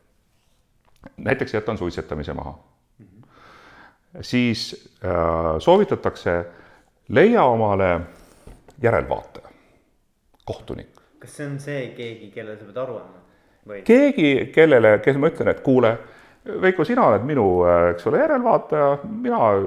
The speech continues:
Speaker 1: olen otsustanud suitsetamise maha, et sinul on õigus minu käest küsida, kuidas läheb, eks ole, ja noh, nüüd vaadata, eks ole, kas ma siis
Speaker 2: Okei.
Speaker 1: suitsetan või mitte.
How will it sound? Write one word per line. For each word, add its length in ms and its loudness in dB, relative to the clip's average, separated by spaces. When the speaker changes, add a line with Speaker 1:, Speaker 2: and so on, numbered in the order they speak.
Speaker 1:
olen 220 0
otsustanud 420 -2
suitsetamise 500 -8
maha, 320 0
et 140 -4
sinul 280 -4
on 120 -2
õigus 540 -6
minu 200 -4
käest 160 -6
küsida, 300 -2
kuidas 260 -4
läheb, 380 0
eks 220 -6
ole, 200 -4
ja 120 -2
noh, 140 -8
nüüd 140 -4
vaadata, 380 2
eks 160 -10
ole, 120 -6
kas 160 -10
ma 100 -4
siis 240 -10
Speaker 2:
Okei. 280 -20
Speaker 1:
suitsetan 380 -8
või 80 -4
mitte. 280 -10